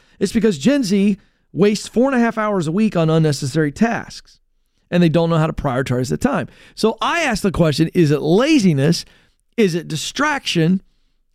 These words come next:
And the data's coming back saying it's about prioritization. So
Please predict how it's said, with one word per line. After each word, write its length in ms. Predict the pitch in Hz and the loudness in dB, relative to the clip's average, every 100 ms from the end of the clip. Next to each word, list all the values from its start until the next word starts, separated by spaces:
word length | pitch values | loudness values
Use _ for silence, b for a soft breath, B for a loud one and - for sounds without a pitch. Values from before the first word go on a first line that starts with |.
| _ | _
And 140 | 143 | 0
the 40 | 143 | 2
data's 280 | 185 196 175 | 2 0 0
coming 240 | 180 156 | 0 2
back 160 | 147 127 | 0 0
saying 360 | 147 135 127 b b b | 0 0 0 b b b
it's 160 | 139 139 | -2 0
about 320 | 123 120 - | -2 -4 -4
prioritization. 960 | 127 120 113 131 123 180 190 139 - - _ _ _ _ _ _ _ | -4 -2 -2 0 2 4 2 0 -6 -20 _ _ _ _ _ _ _
So 380 | - 190 180 151 | -4 0 2 0